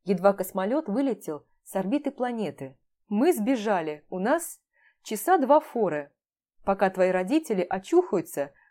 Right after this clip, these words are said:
мы будем уже далеко. У меня мощный транспорт". Ева облегчённо выдохнула. "Отлично. Осталось вытащить из Витора чип". И легализировать его на новой планете.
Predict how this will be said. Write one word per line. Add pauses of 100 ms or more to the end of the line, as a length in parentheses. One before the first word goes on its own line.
мы
будем
уже
далеко. (400)
У
меня
мощный
транспорт". (680)
Ева
облегчённо
выдохнула. (340)
"Отлично. (600)
Осталось
вытащить
из
Витора
чип". (340)
И
легализировать
его (120)
на
новой
планете.